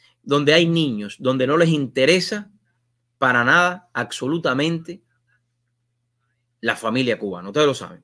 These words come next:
que el comunismo no les interesa. Estaré haciendo contactos con ella en vivo en unos minutos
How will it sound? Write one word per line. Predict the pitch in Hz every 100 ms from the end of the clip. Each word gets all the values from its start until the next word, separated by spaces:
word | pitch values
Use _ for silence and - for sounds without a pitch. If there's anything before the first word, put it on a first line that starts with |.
| -
que | 113
el |
comunismo | 92 113 135 190 190 156
no | 127
les | 117
interesa. | 107 98 87 - _ - -
Estaré | 117 127 139
haciendo | 143 160 135
contactos | 123 147 135 127
con | 117 131
ella | 135 120
en | 113
vivo | 151 170
en | 139
unos | 135 127
minutos | 135 208 202 185